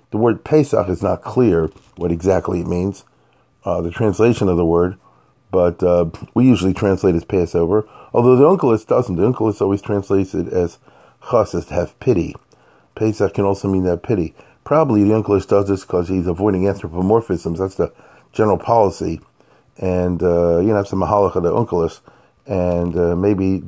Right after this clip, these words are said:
skipping over, you know, because you say, "Ani v'lo malach, ani v'lo sarf," if God is coming literally and skipping over, that's a little bit too physical.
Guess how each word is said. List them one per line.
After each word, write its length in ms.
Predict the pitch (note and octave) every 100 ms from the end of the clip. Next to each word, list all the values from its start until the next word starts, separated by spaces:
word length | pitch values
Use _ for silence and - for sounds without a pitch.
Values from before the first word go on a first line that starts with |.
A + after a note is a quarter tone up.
| - F2
skipping 420 | - G#2+ F#2+ F#2+
over, 480 | G2 G#2 E2+ E2+ - _ _ - _
you 100 | -
know, 180 | F#2+ F2+ - _ _
because 280 | C3 A2 G2
you 80 | G#2
say, 200 | - A2
"Ani 260 | G#2 C3+
v'lo 200 | A2 A2+
malach, 320 | A2 A#2 A2+
ani 200 | G#2+ G#2+
v'lo 240 | G#2+ G2+ G2
sarf," 280 | C#3 A2+ E2
if 160 | D#2
God 280 | C#2+ F#2+ A#2
is 120 | G2
coming 360 | - A2+ G#2+ F#2
literally 320 | G#2+ G#2 F#2+
and 80 | F2
skipping 360 | - G#2 G#2+
over, 200 | A#2 F#2+ - - -
that's 160 | - B2
a 20 |
little 120 | A#2+
bit 140 | F#2+
too 120 | - F#2+
physical. 500 | - F#2 E2+ D2